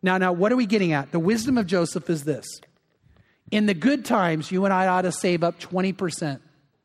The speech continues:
And then when the bad times come, guess what? You can do what Joseph did. Because when the bad times came, Egypt went on sale and Joseph bought it up. Do you know what? Ready for this?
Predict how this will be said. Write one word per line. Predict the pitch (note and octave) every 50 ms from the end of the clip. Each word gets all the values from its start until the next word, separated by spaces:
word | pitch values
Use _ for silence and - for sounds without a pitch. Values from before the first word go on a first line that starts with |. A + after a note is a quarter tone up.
| _ _ _ _ _ _ _ _ _ _ _ -
And | G3 G3+
then | G3+ G3+ G3
when | G3 F#3+ F3+
the | F3+
bad | D#3 G3+ G#3 A3+ C4 D4+ - -
times | - A3 G3 E3 D#3+ D#3 D3+
come, | - - F3+ E3+ D#3 D3+
guess | C#3+ F3+ F3 F3 - -
what? | G3+ F#3 D#3 C#3 C3 - - - _ _ _ _ _ _ _
You | _ F3 G3
can | - G#3 F#3
do | F3 F#3+
what | F3+ F#3+ F3
Joseph | C3+ F3+ F3+ F3 E3+ - F3+ D3+ -
did. | - D#3+ D3 B2+ - - - _ _ _ _ _ _ _ - -
Because | - F3+ F#3+ G3 -
when | F3+ F#3 F3+
the | F3
bad | D3+ C#3 G3 G#3+ B3 C#4 D4 -
times | - - B3+ C4 C4 A#3 -
came, | - - C#4 A3 F3+ E3 E3 F3 -
Egypt | G#3 A3 A#3 A3+ F3+ G#3+ A#3 G#3+ - -
went | F#3 G#3 G3+ G3
on | F#3 F3 F3
sale | E3 - - A#3+ G#3+ F3+ D3+ D3+
and | D#3 D#3 D#3 C3
Joseph | - F3+ E3+ D#3+ - F3 -
bought | - D#3 C#3+ C#3 C#3
it | C3 C#3
up. | B2+ A2+ - - - _ _ _ _ _ _ _ _ _ _ _ _ _ _ _ _ _ _ _ _ _ _
Do | - F#3+
you | A3 C4 C4
know | A3 A#3+ B3 A#3+ B3
what? | B3 A#3 A#3 A#3 A#3 D#3+ D3+ - E3+ D#3+
Ready | E3+ F3+ F#3+ G3
for | G3+ -
this? | A3 A3+ G#3+ -